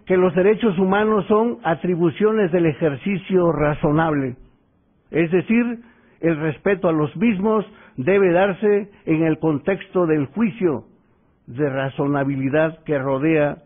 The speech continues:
a los citados derechos. Dentro de la clasificación de las técnicas de investigación tenemos tres.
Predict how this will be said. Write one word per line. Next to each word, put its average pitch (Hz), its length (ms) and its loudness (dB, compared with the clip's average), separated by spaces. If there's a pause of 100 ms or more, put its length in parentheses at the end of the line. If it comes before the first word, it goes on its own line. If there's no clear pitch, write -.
(160)
a 139 140 -4
los 139 200 -2
citados 135 440 -2
derechos. 127 400 -2 (4000)
Dentro 233 320 0
de 233 100 2
la 214 140 2
clasificación 202 720 0
de 302 80 2
las 220 140 0
técnicas 233 360 2
de 202 60 0
investigación 185 600 0
tenemos 208 440 0
tres. 220 200 2